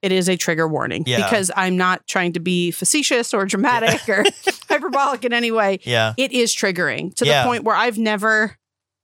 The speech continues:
Speaker 1: had a show. Uh, truly, I think there's one movie that I saw that
Speaker 2: Yeah.
Speaker 1: there was a rape scene that I was like,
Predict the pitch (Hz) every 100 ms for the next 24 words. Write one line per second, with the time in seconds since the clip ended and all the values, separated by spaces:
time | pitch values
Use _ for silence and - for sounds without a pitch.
0 | _ _ _ - - 220 208 202 190 170
1 | - 170 - - 220 196 175 160 160 156
2 | 160 _ _ _ - 208 - 294 202 165
3 | 131 202 220 202 190 190 180 185 220 233
4 | 262 269 220 220 220 262 269 269 269 269
5 | 277 269 269 269 220 208 202 202 175 190
6 | - - 208 202 185 185 180 170